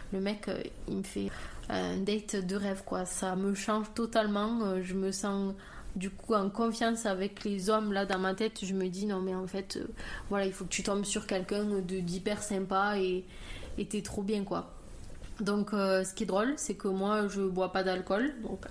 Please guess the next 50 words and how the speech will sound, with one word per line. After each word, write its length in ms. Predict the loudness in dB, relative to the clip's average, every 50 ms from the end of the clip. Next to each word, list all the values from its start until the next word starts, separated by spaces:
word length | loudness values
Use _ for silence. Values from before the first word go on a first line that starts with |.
| -2
à 100 | 0 0
nouveau, 380 | 2 2 0 0 0 0 -2 -4 -8 -10 -10 -10 -8 -8 -4 -2
on 80 | -2
rigole 280 | -2 0 0 0 0 0
un 100 | 0 0
coup. 260 | -2 -2 0 0 0 0 0 -2 -2 -2 0 -2 -2 -2 -4 -4 -2 0 0 2 2 2 0 0 0 2
Et, 220 | 4 6 6 6
euh, 340 | 6 6 6 6 6 4 4
je 140 | 2 2 2
bois, 460 | 2 2 2 2 6 6 6 6 6
euh, 40 | 4 2
quand 100 | 0 0
même, 240 | 2 2 2 2 2
euh, 160 | 2 0 0 -2 -6 -8 -10 -8 -8 -6 -6 -6 -6 -6 -6 -8 -8 -8 -6 -4 -4
pour 160 | -2 -2 -2
faire 180 | 0 0 -2 0
plaisir, 500 | 0 0 0 2 2 2 4 4 4 4
une 140 | 4 2 2
ou 60 | 2
deux 140 | 2 2 2
gorgées, 440 | 2 2 0 0 2 4 6 6 6
mais 200 | 6 4 4 4
après 280 | 2 2 2 0 0
je 80 | 0 0
tiens 240 | 0 0 0 0 2
mon 180 | 2 2 2
verre, 240 | 2 2 2 0 -2
tu 120 | -4 -2
vois, 160 | 0 2 2 2
et 20 |
puis 180 | 0 -4 -4 0
il 40 |
a 60 | 0 2
même, 280 | 2 2 2 2 0
euh, 120 | 0 0 -2
fini 320 | -2 -2 -2 0 0 0
par 260 | 0 0 -2 -2 -2 -4
terminer, 580 | -4 -2 0 2 2 2 2 2 2 2 2
euh, 100 | 0 0
ma 200 | 0 0 0 0
coupe 240 | 0 -2 -4 -4 -2
du 140 | -2 -2 -4
coup. 260 | -2 -2 -2 -2 -2 -4 -8 -12 -10 -10 -8 -8 -8 -8 -4 -2
Et 100 | 0 0
au 60 | 0
bout 100 | 0 0
d'un 140 | 0 2 2
moment, 340 | 2 2 2 2 2 2 0
donc, 300 | -2 -2 -4 -4 -4 -2
euh, 240 | -2 -2 -2 -2